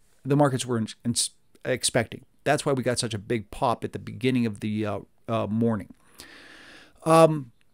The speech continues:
I look at year over year because it gives you an idea that, uh, where we're moving toward. The year over year, month after month after month in the past few data points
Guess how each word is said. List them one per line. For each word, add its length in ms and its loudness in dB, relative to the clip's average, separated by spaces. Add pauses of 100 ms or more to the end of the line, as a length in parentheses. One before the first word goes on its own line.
(800)
I 240 8
look 260 8
at 120 2
year 260 4
over 180 4
year 380 0
because 320 -6
it 20 -8
gives 260 -2
you 140 2
an 140 2
idea 760 0
that, 540 -2 (480)
uh, 360 0 (140)
where 540 4
we're 220 4 (340)
moving 420 4
toward. 540 0 (520)
The 140 -2
year 320 6
over 240 2
year, 540 4
month 480 0
after 280 -4
month 260 -2
after 240 -6
month 260 -2
in 80 0
the 80 0
past 440 -2
few 300 -2
data 340 -2
points 500 -6